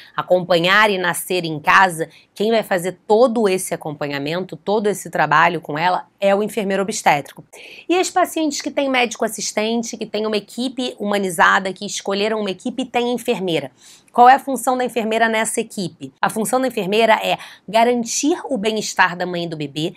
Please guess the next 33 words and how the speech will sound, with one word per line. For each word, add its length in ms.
pra 120
que 100
essa 200
mãe 200
possa 420
ir 40
pro 140
hospital 440
mais 320
tarde. 500
Essa 220
mãe 160
não 180
quer 380
ter 180
o 60
bebê 240
em 100
casa. 500
Ela 200
quer, 280
na 120
hora 160
que 80
o 20
bebê 220
for 180
nascer, 380
estar 420
num 160
hospital 720
pra 140
qualquer 520